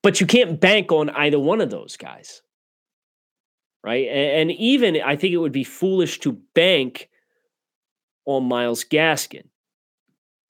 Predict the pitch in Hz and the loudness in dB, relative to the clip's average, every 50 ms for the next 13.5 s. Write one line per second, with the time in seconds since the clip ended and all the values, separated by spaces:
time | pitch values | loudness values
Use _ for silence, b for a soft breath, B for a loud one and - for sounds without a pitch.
0 | _ _ 147 135 - 147 139 131 127 - 135 135 135 131 123 120 120 - - - | _ _ -6 -4 -2 -2 -2 -2 -2 -4 -2 0 0 0 0 0 -4 -8 -12 -12
1 | 131 127 117 117 - _ _ - 139 147 170 175 160 160 - 151 135 - 139 127 | -10 -8 -8 -8 -10 _ _ -4 -2 0 0 -2 -2 -2 -2 -2 -2 0 0 -2
2 | 120 110 117 110 - - - - 160 160 156 123 98 95 110 139 _ _ _ _ | 0 0 -2 -4 -6 -6 -4 -2 -2 0 0 -2 -4 -6 -8 -12 _ _ _ _
3 | _ _ _ _ _ - 117 113 107 123 123 117 - 127 123 110 107 - _ 117 | _ _ _ _ _ -14 -14 -10 -6 -8 -8 -6 -4 -4 -4 -4 -4 -8 _ -4
4 | 113 110 110 98 90 95 123 143 196 208 180 135 101 95 98 92 87 104 135 - | -2 -2 -4 -6 -6 -4 0 2 2 2 2 0 -2 -4 -8 -4 -4 -2 -2 -4
5 | - - 117 120 113 - - 123 120 120 117 117 117 120 117 104 120 120 113 - | -4 -4 -4 -4 -4 -4 -2 -2 0 0 0 0 0 0 0 0 -2 -2 -2 -4
6 | 104 98 - - 110 107 104 104 - 110 104 98 98 98 101 95 95 95 92 82 | -6 -8 -8 -6 -4 -4 -4 -4 -6 -4 -4 -2 -2 -4 -4 -4 -4 -6 -6 -6
7 | - 80 82 80 - - 101 113 147 170 - - 220 247 220 - - - - _ | -6 -4 -4 -6 -4 -4 -4 -2 -2 -4 -2 -2 0 -2 -2 -4 -6 -12 -14 _
8 | _ _ _ _ _ _ _ _ _ _ _ _ _ _ _ _ _ _ _ _ | _ _ _ _ _ _ _ _ _ _ _ _ _ _ _ _ _ _ _ _
9 | _ _ _ _ _ _ _ _ _ _ _ _ - _ b b b b b b | _ _ _ _ _ _ _ _ _ _ _ _ -20 _ b b b b b b
10 | b b b b b b b b b b b b b b - - 165 156 156 196 | b b b b b b b b b b b b b b 0 4 6 6 6 4
11 | 233 220 160 233 214 202 196 170 147 160 170 170 170 156 147 139 139 139 135 139 | 4 2 2 2 4 4 4 2 2 2 2 2 4 4 2 2 4 4 4 4
12 | 139 135 - - 147 127 120 117 113 - - - - - - - - - 185 185 | 2 0 -2 -2 0 2 2 2 -2 -6 -12 -16 -14 -12 -12 -10 0 2 2 4
13 | 185 175 165 156 151 147 143 139 135 131 | 4 2 2 2 0 0 0 -2 -2 -4